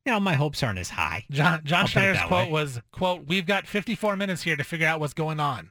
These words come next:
Speaker 2: end quote.
Speaker 1: All right, they know what's going on. This is, that's bologna sandwiches.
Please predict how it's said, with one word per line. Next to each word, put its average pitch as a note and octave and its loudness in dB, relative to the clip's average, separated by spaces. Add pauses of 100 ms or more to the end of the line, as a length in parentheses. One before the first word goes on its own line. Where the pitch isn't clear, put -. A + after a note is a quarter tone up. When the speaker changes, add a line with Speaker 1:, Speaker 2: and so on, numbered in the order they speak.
(140)
Speaker 2:
end C#3 -8
quote. A#2+ -6 (240)
Speaker 1:
All C#3 0
right, E2+ -4
they D3+ 2
know C#3 2
what's G2+ -2
going - -18
on. - -20 (180)
This - -2
is, A#2+ -4
that's C3 0
bologna B2 2
sandwiches. A2+ -2